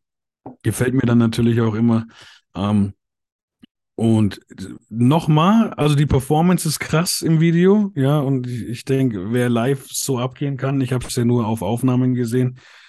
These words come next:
lässt sich im Video wahrscheinlich dann auch nicht lumpen und das ist genau hier der Fall. Und auch hier kommt einfach super rüber, dass es eigentlich eine sehr starke Energie ist, aber trotzdem positiv so.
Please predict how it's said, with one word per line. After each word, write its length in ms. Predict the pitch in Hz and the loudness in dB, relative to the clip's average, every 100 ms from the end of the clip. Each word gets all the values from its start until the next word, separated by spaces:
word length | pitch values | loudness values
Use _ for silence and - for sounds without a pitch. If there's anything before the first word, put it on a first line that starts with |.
| _ _ | _ _
lässt 280 | 98 113 - | -6 -4 -2
sich 120 | 120 | 0
im 140 | 120 | 0
Video 340 | 117 120 123 117 | 2 2 2 0
wahrscheinlich 340 | 113 120 120 | -2 -4 -4
dann 140 | 117 117 | -2 -2
auch 100 | 117 | 0
nicht 160 | 110 | -2
lumpen 320 | 110 135 123 | 0 0 2
und 120 | 135 123 | 2 2
das 180 | 117 | 0
ist 100 | 113 | -2
genau 320 | - 113 113 113 | -2 2 4 4
hier 140 | 117 | 2
der 140 | 110 | 0
Fall. 360 | 104 104 117 131 131 _ _ _ _ _ _ _ | -2 -2 0 -2 -4 _ _ _ _ _ _ _
Und 160 | 127 127 | -2 0
auch 160 | 135 | 0
hier 220 | 113 156 160 | 0 0 0
kommt 220 | 151 147 | 0 0
einfach 280 | 147 135 127 | 0 0 -2
super 440 | - 156 147 147 | 0 0 2 2
rüber, 380 | 139 147 151 143 | 2 2 2 2
dass 220 | 131 117 | 0 -2
es 160 | 123 107 | -4 -4
eigentlich 540 | 127 131 131 127 - | -2 0 0 -4 -4
eine 180 | 117 113 | -4 -2
sehr 920 | 98 117 123 135 139 139 139 131 117 | -2 -2 0 0 0 0 0 -2 -4
starke 540 | - - 120 127 127 | -8 -6 -4 -4 -2
Energie 600 | 127 117 117 107 98 127 | -2 0 0 0 -2 -2
ist, 440 | 139 160 175 - - _ _ - | 0 -2 -4 -10 -20 _ _ -10
aber 320 | 92 117 117 | -6 -2 -4
trotzdem 480 | - 123 - 120 113 | -4 -6 -4 -2 -2
positiv 600 | 117 120 107 95 92 87 | -4 -6 -6 -8 -12 -12
so. 280 | - 87 | -12 -12